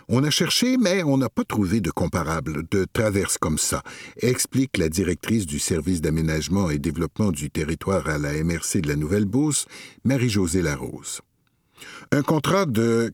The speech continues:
quatre cent cinquante-sept mille sept cent soixante et un dollars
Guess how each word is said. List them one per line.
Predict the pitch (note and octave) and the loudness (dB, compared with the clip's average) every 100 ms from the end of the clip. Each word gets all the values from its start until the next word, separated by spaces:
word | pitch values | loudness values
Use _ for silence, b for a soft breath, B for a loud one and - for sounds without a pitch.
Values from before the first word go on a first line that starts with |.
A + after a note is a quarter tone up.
| - | 0
quatre | C#3+ - | 0 2
cent | C3+ - D#3+ | 0 2 0
cinquante-sept | - A#2 - A2 - - A2+ - | 0 0 0 0 0 -2 0 2
mille | C3+ B2 F2+ | 2 2 0
sept | - G#2 | 0 0
cent | - A#2 | 0 0
soixante | - G2+ - G#2 | 0 0 0 0
et | G2+ | 2
un | F#2+ | 2
dollars | F#2+ G#2 B2+ F3+ F#3 | 4 2 4 2 0